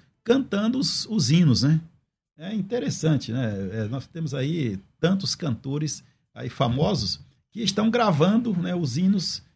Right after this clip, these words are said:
de muitos cantores evangélicos. Mas será por quê? É, ou seja, atrai muita gente? Isso vai vender mais? Nós temos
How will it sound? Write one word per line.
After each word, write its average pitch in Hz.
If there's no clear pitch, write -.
de 147
muitos 175
cantores 170
evangélicos. 113
Mas -
será -
por 170
quê? 104
É, 131
ou 117
seja, 117
atrai 139
muita 123
gente? 120
Isso 143
vai 139
vender 123
mais? 131
Nós 160
temos 190